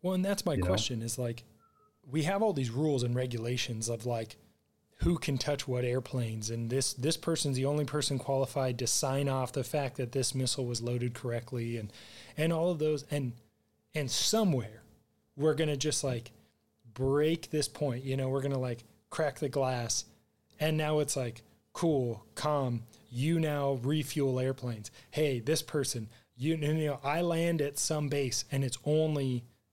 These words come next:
Speaker 1: F sixteen maintainers, and it's like, I need fuel and weapons. Like, can you guys do that?" Like, I, my understanding, my logic would be like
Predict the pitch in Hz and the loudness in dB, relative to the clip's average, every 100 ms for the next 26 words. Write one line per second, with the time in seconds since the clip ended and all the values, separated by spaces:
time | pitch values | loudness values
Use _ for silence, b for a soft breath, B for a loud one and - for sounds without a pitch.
0 | - 147 - 131 - 139 120 110 107 123 | -2 0 0 -2 -2 -2 -2 -4 -6 -6
1 | 110 110 - b b b 127 131 - 120 | -6 -6 -10 b b b -4 -4 -4 -6
2 | 117 131 151 139 - 151 151 139 127 123 | -4 -2 0 0 -2 0 2 2 0 -2
3 | 120 113 - 120 - 135 127 123 117 110 | -2 -6 -6 -8 -4 -2 0 -2 -4 -4
4 | 127 131 156 147 131 - b b b _ | -4 -2 -4 -2 -4 -6 b b b _
5 | _ _ _ _ - 156 180 151 147 147 | _ _ _ _ -4 -2 -2 0 2 2
6 | 208 202 185 165 135 143 131 113 123 - | 2 2 0 0 -2 -2 -4 -6 -12 -8
7 | 135 135 151 131 135 147 156 127 117 131 | -4 -2 0 0 0 -2 -2 -4 -4 -4
8 | 120 | -6